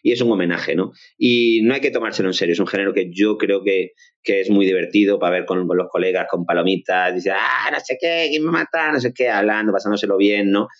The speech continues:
Y, y muy cachondo, ¿no? Entonces, eh, no quise perder de, de vista ese juego con, con, eh, con el humor, pero también con el drama, con la tensión y todo eso. Era,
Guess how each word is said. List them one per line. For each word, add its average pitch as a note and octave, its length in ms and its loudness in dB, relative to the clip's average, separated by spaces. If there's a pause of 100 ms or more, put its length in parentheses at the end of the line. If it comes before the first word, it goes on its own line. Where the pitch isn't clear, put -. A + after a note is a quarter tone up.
(240)
Y, G#2 880 4
y G2 220 6
muy A#2 180 4
cachondo, F#2 520 0
¿no? F2+ 100 2
Entonces, G#2 960 -2
eh, G#2 260 2
no A2+ 140 2
quise B2 240 2
perder G#2 380 0
de, G2 480 2
de F#2+ 80 2
vista F#2 300 0
ese F#2 140 -4
juego G2 300 -2
con, F2+ 540 0 (360)
con, F#2+ 960 -2
eh, D#2+ 520 -6
con F#2+ 220 0
el F#2 100 2
humor, C#3 580 2
pero G#2+ 120 -2
también F#2 200 0
con F#2 140 0
el F2+ 60 0
drama, A#2+ 800 -2
con G2 320 2
la F2+ 80 0
tensión C3 760 0
y A#2 100 0
todo A2 220 2
eso. A#2+ 220 0
Era, C3 300 -2